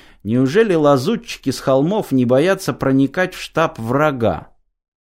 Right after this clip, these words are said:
Ситуация странная и подозрительная. Насколько мне известно, они не обладают такой избыточной храбростью».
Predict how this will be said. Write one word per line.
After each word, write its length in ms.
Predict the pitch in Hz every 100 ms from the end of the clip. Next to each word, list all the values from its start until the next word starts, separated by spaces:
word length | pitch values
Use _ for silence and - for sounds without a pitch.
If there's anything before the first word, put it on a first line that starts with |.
| _
Ситуация 680 | - - 123 147 143 - 117
странная 760 | - 143 160 208 170 127 110
и 160 | 101 127
подозрительная. 1200 | 143 135 143 127 151 147 90 - 80 78 65 - _ _ _ _ _ _ _ _ _ _
Насколько 400 | 104 - 139 135
мне 280 | 139 143 135
известно, 560 | 127 190 247 - 127
они 220 | 131 160 160
не 120 | 156
обладают 640 | 151 156 170 214 226 135
такой 480 | 160 151 143 123 127 - _
избыточной 1000 | - 156 139 147 170 160 135 120 135 123
храбростью». 840 | - 139 143 95 87 - - 78